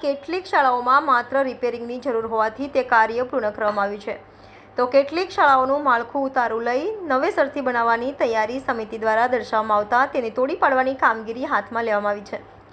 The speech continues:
વડોદરામાં હરણી બોટ દુર્ઘટના બાદ જર્જરિત માળખાઓ સામેની કાર્યવાહી પાલિકા તંત્ર દ્વારા તેજ કરી દેવામાં આવી હતી.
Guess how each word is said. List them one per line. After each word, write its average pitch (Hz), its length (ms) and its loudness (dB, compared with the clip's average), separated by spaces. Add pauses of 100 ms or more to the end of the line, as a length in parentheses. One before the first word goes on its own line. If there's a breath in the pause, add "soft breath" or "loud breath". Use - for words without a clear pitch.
(680 loud breath)
વડોદરામાં 370 640 4
હરણી 311 220 0
બોટ 302 180 2
દુર્ઘટના 294 460 -2
બાદ 277 340 2
જર્જરિત 302 440 0
માળખાઓ 269 560 4
સામેની 247 400 -2
કાર્યવાહી 240 520 0
પાલિકા 320 420 4
તંત્ર 269 300 0
દ્વારા 240 360 2
તેજ 269 320 -2
કરી 220 160 -2
દેવામાં 214 320 0
આવી 208 120 -2
હતી. 214 160 -10